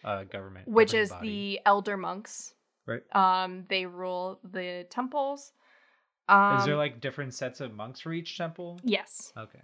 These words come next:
Speaker 2: Yeah, I think, I believe so. Um, collectively, it's made up of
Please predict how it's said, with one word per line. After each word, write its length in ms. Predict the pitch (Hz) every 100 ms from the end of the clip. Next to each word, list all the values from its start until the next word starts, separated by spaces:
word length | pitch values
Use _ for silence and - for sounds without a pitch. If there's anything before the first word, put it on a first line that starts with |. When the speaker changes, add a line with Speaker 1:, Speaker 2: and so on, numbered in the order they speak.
| -
Speaker 2:
Yeah, 220 | 220 -
I 120 | 208
think, 220 | 196 196 185
I 80 | 202
believe 300 | 196 175 170
so. 360 | - 180 208 - _ _ _ _
Um, 420 | - 226 233 233 233 - _ _ _ _
collectively, 880 | - 240 226 226 285 269 294 285 285
it's 220 | 226 208
made 180 | 214 202
up 140 | 202 202
of 160 | 190